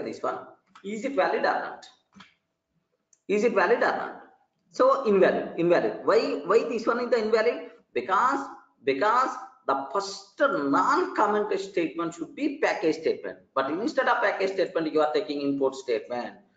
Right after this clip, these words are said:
So this package statement place is not correct. That's why, okay? Like, uh, now here just observe in Java source file,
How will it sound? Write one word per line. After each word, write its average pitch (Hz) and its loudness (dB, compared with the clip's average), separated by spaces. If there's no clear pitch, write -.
So 277 2
this 190 -4
package 240 -2
statement 208 0
place 285 0
is 190 -6
not 135 -2
correct. 143 0
That's 123 -4
why, 127 2
okay? 240 0
Like, 131 0
uh, - 2
now 214 2
here 170 4
just 143 0
observe 110 -2
in 131 -6
Java 131 0
source 156 -2
file, 269 0